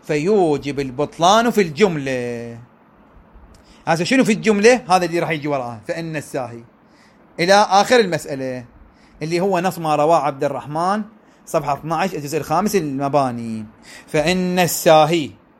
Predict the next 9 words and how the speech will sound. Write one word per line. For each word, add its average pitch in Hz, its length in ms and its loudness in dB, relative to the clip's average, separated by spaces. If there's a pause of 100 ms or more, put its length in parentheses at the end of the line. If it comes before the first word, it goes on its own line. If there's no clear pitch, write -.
(400)
إذا 175 400 4
تذكر 165 760 0
في 143 180 -10
وقت، 143 360 -4 (280)
كل 165 180 0
وين؟ 170 380 0 (360)
الالتفات 156 580 2
عن 151 160 -2
عذر 196 440 2